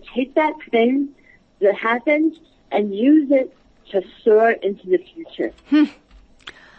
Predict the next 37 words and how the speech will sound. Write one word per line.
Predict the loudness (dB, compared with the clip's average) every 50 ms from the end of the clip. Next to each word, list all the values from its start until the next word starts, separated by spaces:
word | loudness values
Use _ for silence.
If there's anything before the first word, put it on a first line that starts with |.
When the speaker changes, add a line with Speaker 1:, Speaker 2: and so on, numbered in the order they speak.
| _ _ -6
Speaker 2:
Wow. | -2 -2 0 0 0 -2 -4 -6 -10 _ _ _ _
What | -6 -2 0 2
a | 2
message. | 4 2 2 0 -2 -4 -4 -6 -6 -6 -8 -14 -16 -18 -20 -12 -4 -2
Ellie, | 0 2 4 4 4 4 4 2 0 -2
um, | -2 -2 -2 -2 -2 -2
I'm | -4 -6
sure | -4 -2 -2 -2
so | -2 -2 -2 -2
many | 0 0 -2 -2
people | -4 -6 -6 -4 -2 -2
are | 0 0
intrigued | -2 -2 -4 -6 -4 -2 0 0 0 -2 -4 -4
and | -6 -4
interested | -4 -4 -4 -6 -8 -10 -8 -6 -4 -2
and | -2 -2
they | -2 -2
want | -2 0 0 0 0 0 -4 -4 -4 -2
to | -2 -2 -2 -4 -6 -12 -20 -20 -20 -10
find | _ -2 0 0 2 2
out | 0 -2 -2 -2
more | -2 -2 0 0
about | 0 -2 -2 -2 -2 -4 -4 -6 -4 -2
you. | 0 0 0 0
How | -2 -4 -4 -2 0 0 0
do | -2
they | -2 -2 -2 -2
find | -2 -2 -4 -2 -2 -2
your | -2 -4 -2
YouTube | -2 -4 -4 -4 -4 -4 -4 -4 -6 -6
channel? | -6 -4 -4 -4 -4 -4 -6 -8 -10 _ _ _ _ _ _ _ _ _ _ _ _ _ _ _ _ _ _ _ _ _ _ _ _ _ _ _ _ _ _ _ _ _ _ _ _ _ _ _ _ _ _ _ _ _ _
Speaker 1:
They | -2 0
can | 0 2 2 2 2
find | 2 0 0 2 2 4 4 4
my | 4 4 2
YouTube | 0 -2 -6 -10 -12 -12 -14 -14 -16 -14
channel | -8 -2 0 0 2 0 0 -2 -4